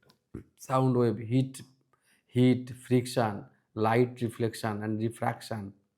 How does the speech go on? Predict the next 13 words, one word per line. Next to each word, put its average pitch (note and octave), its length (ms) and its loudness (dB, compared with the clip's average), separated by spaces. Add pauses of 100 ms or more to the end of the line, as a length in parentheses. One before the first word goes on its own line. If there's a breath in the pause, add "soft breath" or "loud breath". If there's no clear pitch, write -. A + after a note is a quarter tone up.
(460 soft breath)
current, A#2+ 320 4
electricity, A2+ 760 -4
magnetism, A2 680 0 (120)
magnetic A2+ 460 -2
effect A#2+ 340 -4
of A#2 160 0
electric A2+ 400 -4
current, G#2+ 340 -2 (560 soft breath)
scientific A#2+ 520 0
instrument, A2+ 560 0 (540)
invention, A#2+ 760 0 (400)
important A#2+ 580 0
discovery, A2+ 640 -2